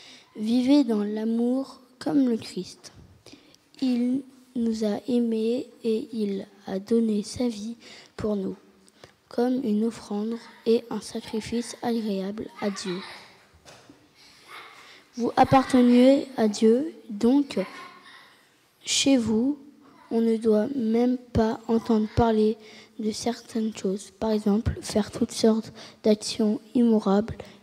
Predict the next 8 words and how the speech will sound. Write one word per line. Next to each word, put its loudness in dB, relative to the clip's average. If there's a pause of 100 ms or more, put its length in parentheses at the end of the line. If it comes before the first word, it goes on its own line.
et 8
mauvaises. 2 (520)
Chercher 4
à 0
avoir -4
tout -2 (500)
pour 0
soi. -4